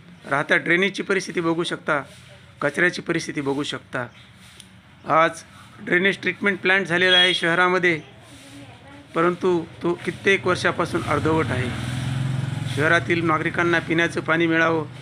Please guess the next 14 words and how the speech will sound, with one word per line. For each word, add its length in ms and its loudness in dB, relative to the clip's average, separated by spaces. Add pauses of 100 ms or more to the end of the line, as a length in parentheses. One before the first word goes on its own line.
(280)
यासाठी 560 0 (1600)
मो-, 380 -2 (100)
अतिशय 400 0
मोठा 420 0 (380)
पाणी 200 2
साठवून 360 0
तलाव 280 2
बनवलेला 480 -2
आहे. 200 -6 (640)
त्या 120 -2
तलावातून 640 0 (360)
नागरिकांना 580 0
पिण्याचं 440 -4
पाणी 360 -2